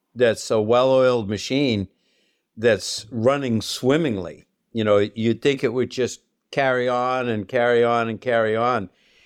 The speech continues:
Uh, I, m-, my children were not interested in, in the business, and, um,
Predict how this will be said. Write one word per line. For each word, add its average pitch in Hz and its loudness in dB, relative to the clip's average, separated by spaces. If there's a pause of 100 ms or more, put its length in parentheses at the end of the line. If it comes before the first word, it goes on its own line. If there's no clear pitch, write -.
(220)
Uh, 104 0 (480)
I, 117 -2 (240)
m-, 117 -6
my 117 0
children 131 0
were 123 2
not 120 0
interested 120 -2 (480)
in, 110 -4 (100)
in 113 2
the 120 0
business, 110 -2 (480)
and, 107 -2 (140)
um, 107 -2